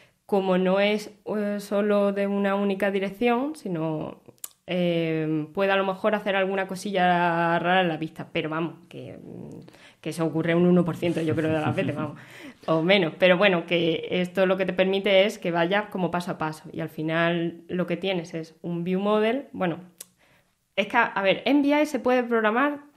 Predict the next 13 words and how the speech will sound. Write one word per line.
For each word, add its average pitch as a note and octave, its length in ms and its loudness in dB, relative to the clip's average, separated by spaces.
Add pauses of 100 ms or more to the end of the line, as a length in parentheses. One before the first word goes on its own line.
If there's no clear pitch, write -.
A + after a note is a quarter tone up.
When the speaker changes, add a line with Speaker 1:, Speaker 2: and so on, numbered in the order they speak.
(140)
Speaker 2:
De F#3 260 -2
Speaker 1:
de, - 0 -
Speaker 2:
mil F3 320 4
for-, E3+ 80 0
Speaker 1:
de - 20 -8
Speaker 2:
de F#3 100 6
Speaker 1:
mil F3+ 40 4
Speaker 2:
mil F#3+ 180 2
maneras. F3+ 80 -4
Speaker 1:
formas, D3 340 -4
¿no? F#3 240 -2 (520)
Pero G#3 180 6
bueno, F#3+ 260 6